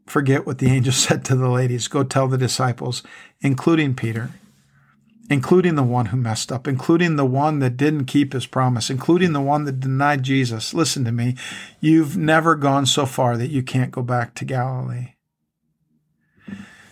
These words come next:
So verse eight, the women fled from the tomb, trembling and bewildered, and they said nothing to anyone because they were too frightened.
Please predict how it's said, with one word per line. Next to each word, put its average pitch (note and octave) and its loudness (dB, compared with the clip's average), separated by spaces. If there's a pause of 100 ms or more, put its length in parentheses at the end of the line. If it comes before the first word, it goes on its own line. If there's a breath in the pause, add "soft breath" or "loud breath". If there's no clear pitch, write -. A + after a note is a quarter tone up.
(140 loud breath)
So - 0
verse C#3 4
eight, C#3 4
the C#3 4
women C3+ 4
fled C3 2
from C#3+ 0
the C3+ 2
tomb, B2+ 2
trembling C#3 2
and C3+ 0
bewildered, A#2+ 0
and B2 2
they B2 4
said C#3 0
nothing C3 2
to - -2
anyone B2+ 2
because A#2+ 2
they B2 2
were A#2+ 0
too - -4
frightened. B2 -4